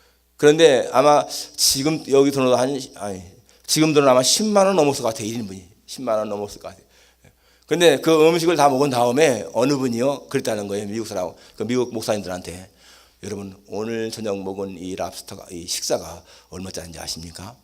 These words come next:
그렇게 말했다는 겁니다. 그런데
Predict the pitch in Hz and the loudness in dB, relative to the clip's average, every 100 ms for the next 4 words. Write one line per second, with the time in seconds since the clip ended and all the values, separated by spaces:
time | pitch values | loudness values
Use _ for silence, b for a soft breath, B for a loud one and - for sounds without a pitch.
0 | _ _ _ _ _ _ _ _ _ 101 | _ _ _ _ _ _ _ _ _ -20
1 | - 123 127 110 101 98 92 92 80 85 | -8 -6 -4 -4 -6 -8 -14 -16 -18 -20
2 | 92 _ _ _ _ _ _ _ _ _ | -20 _ _ _ _ _ _ _ _ _
3 | _ _ _ _ _ _ _ _ - 107 | _ _ _ _ _ _ _ _ -6 -2
4 | 117 98 95 | -2 -2 -6